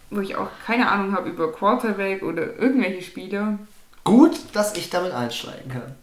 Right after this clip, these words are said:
Speaker 2: Aber erzähl.
Speaker 1: Ähm, ja, komm ich wieder natürlich mit der Statistik um die Ecke. Von zehn Spielen haben dann die Arizona Cardinals doch achtmal gewonnen.
Speaker 2: Echt?
Speaker 1: Jupp.
Speaker 2: Okay, hätte ich nicht gedacht.
Speaker 1: Deswegen setze ich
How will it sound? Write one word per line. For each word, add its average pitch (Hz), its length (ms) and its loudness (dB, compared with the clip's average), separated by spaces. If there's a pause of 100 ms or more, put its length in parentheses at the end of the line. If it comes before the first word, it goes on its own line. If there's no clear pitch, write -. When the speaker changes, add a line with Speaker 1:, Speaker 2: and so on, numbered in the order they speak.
(320)
Speaker 2:
Aber 240 320 8
erzähl. - 340 -2 (180)
Speaker 1:
Ähm, 233 680 -6
ja, 190 480 4 (380)
komm 277 220 4
ich 254 80 4
wieder 240 180 6
natürlich 220 320 -2
mit 214 80 -2
der 208 100 -2
Statistik 208 460 -2
um 190 80 -10
die 185 140 -4
Ecke. 226 380 0 (640)
Von 240 180 0
zehn 277 180 4
Spielen 240 380 2
haben 214 120 0
dann 208 160 2
die 196 120 0
Arizona 180 420 -4
Cardinals 180 640 -8 (240)
doch 214 280 -2
achtmal 196 520 -2
gewonnen. 190 560 -2
Speaker 2:
Echt? 120 320 0 (320)
Speaker 1:
Jupp. 180 180 0
Speaker 2:
Okay, 135 200 6
hätte 107 240 -2
ich - 40 -14
nicht 107 160 -12
gedacht. 131 360 -4 (1300)
Speaker 1:
Deswegen 233 920 0 (1000)
setze 208 360 -2
ich - 400 -4